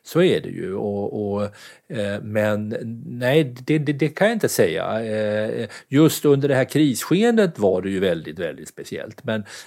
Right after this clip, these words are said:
men, men, men, eh, vi har ju en ledamot, det sitter ju en ledamot från Svenska Akademin med i Nobelstiftelsens styrelse, och, och,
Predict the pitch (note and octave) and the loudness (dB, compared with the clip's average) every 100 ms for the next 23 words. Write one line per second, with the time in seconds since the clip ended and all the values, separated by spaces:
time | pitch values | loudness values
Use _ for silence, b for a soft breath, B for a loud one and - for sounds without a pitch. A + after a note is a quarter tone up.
0 | B G#2+ G#2 G2+ G2+ G#2+ G#2+ G#2+ G#2 G2+ | B -2 0 2 0 -4 -4 -4 0 0
1 | G2+ G2+ G2+ G#2 G2+ G2+ G2+ G#2 G2+ G2 | 0 -2 -2 -4 -4 -4 -6 -6 -8 -10
2 | G2 - - A#2+ A#2 A2 G#2 G#2+ C3 E3+ | -12 -16 -18 -18 -14 -12 -8 -2 2 4
3 | F#3 F3+ F#3 A2+ G#2+ G#2+ A2+ - - C3+ | 4 2 2 4 2 0 -4 -6 -4 -4
4 | - G#2 G#2 F3 G#3+ C3+ A2 A2+ A2+ - | -4 -6 -4 -2 0 0 0 -4 -8 -6
5 | G#2+ - G2 A2 G2+ G2 F#2 F#2 F#2 F2+ | -6 -4 -4 -2 -4 -4 -4 -6 -8 -8
6 | F#2 F#2 G2+ F#2 F2 - - - - F2 | -8 -8 -6 -4 -6 -10 -14 -12 -8 -8
7 | - G#2 F#2 F#2 - G2 E2 A2+ E3+ - | -8 -10 -10 -8 -6 -6 -4 -4 -4 0
8 | B2 G#2+ G2+ G2 F#2+ | 2 4 2 2 0